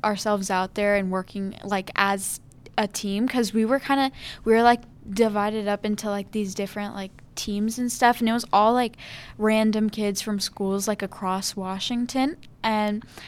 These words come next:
I really like the courses that they have there, like, putting, like, getting up on stage and having, like, little plays and stuff. I thought that that was really fun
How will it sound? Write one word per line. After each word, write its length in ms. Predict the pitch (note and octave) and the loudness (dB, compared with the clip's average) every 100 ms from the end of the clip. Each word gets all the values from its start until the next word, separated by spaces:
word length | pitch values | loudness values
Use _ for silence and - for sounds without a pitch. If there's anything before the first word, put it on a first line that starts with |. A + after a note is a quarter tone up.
| - - - | -18 -20 0
I 100 | A3+ | 2
really 360 | A#3 G#3+ A3 A#3+ | 4 2 2 2
like 220 | G#3 G3+ | 0 -2
the 60 | - | -6
courses 380 | - G#3 - G3 | -4 -2 -2 -6
that 120 | F#3+ | -6
they 100 | G3 | -4
have 260 | F#3+ F#3+ F#3 | -4 -4 -4
there, 160 | G3 F#3+ | -4 -2
like, 320 | F#3 F#3 G#3 | -4 -6 -8
putting, 320 | G#3+ G3+ G3 - | -6 -4 -4 -4
like, 200 | G3+ F#3+ | -6 0
getting 260 | A3 A3+ A3 | 2 2 2
up 120 | A3 | 0
on 180 | G#3 G3+ | 0 -2
stage 540 | - G#3 G3 G3 F#3+ | -4 -4 -2 -2 -2
and 80 | G3 | -4
having, 260 | F#3+ G3 | -4 -4
like, 200 | G3 G3 G#3 | -4 -6 -4
little 180 | G#3+ | -6
plays 480 | G#3 - G3+ G3+ G3 | -4 -4 0 0 -2
and 140 | G3+ G3 | -4 -4
stuff. 340 | - G3 F#3+ | -4 -4 -4
I 100 | G#3+ | -4
thought 240 | G#3+ G#3 | -4 -4
that 120 | A3 G3+ | -2 2
that 120 | G3+ | 2
was 180 | G3 G3 | 2 -2
really 280 | G3+ G#3 | -2 -2
fun 640 | G3 - G#3 G3 G3 A3 | -4 -4 -2 0 0 -2